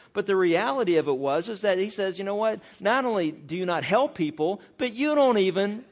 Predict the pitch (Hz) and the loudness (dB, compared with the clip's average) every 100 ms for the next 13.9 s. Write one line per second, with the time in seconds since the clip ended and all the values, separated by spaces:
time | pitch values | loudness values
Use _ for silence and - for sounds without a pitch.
0 | _ 190 202 196 226 233 202 208 247 247 | _ 2 4 6 6 4 2 -2 0 -2
1 | 214 247 220 233 240 240 269 285 233 202 | 0 0 -2 -2 2 2 2 0 -2 0
2 | 185 160 131 135 101 - - _ _ _ | 0 0 0 0 -2 -6 -20 _ _ _
3 | _ _ _ _ _ - 202 226 175 240 | _ _ _ _ _ -4 0 2 6 4
4 | 233 - 220 208 190 151 175 226 254 - | 4 0 2 2 -2 0 2 2 0 -2
5 | 170 165 160 - 170 180 180 160 131 202 | -4 -4 -2 0 0 0 -4 -2 2 4
6 | 254 208 151 156 156 156 160 165 196 208 | 4 2 2 0 0 2 4 2 2 2
7 | 208 180 160 202 185 202 202 233 - 214 | 0 0 2 4 4 2 2 2 -4 -4
8 | 202 202 208 277 180 104 104 - - _ | -4 0 0 2 0 -2 -8 -16 -18 _
9 | _ _ - 196 202 156 214 277 262 190 | _ _ -6 0 2 4 4 4 0 -2
10 | 160 151 185 170 160 147 143 147 160 170 | -2 0 2 2 0 -6 -8 -6 -6 -4
11 | 147 147 - 196 208 156 143 139 160 170 | -4 -4 -4 -4 -4 -4 -2 -2 -4 -6
12 | 170 165 156 196 196 170 - 170 170 - | -6 -8 -4 -4 -4 -8 -8 -6 -6 -8
13 | 156 160 143 139 135 - 165 160 139 | -6 -4 -4 -4 -6 -2 0 0 -2